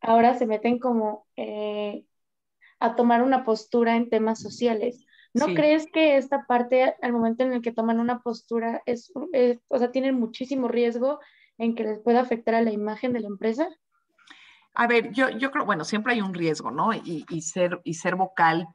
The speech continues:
Speaker 2: implica riesgos. Pero yo lo que creo, y lo que hablamos siempre con nuestros clientes,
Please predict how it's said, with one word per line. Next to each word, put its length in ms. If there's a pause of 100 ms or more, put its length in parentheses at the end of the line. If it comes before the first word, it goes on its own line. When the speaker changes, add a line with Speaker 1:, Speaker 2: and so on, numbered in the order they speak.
(120)
Speaker 2:
implica 480
riesgos. 720
Pero 220
yo 200
lo 140
que 160
creo, 460
y 120
lo 180
que 100
hablamos 380
siempre 240
con 80
nuestros 260
clientes, 520